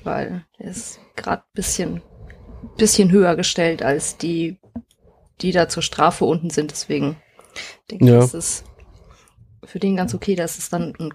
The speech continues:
Speaker 1: anderer Goa'uld ist.
Speaker 2: <laughs>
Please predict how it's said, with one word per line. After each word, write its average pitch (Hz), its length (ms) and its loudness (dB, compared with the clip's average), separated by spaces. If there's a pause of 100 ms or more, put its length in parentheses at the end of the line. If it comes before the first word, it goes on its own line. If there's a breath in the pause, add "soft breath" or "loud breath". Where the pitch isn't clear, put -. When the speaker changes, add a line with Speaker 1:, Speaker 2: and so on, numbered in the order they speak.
Speaker 1:
anderer 160 340 -4
Goa'uld 151 600 -10
ist. - 220 -20 (100)
Speaker 2:
<laughs> - 960 2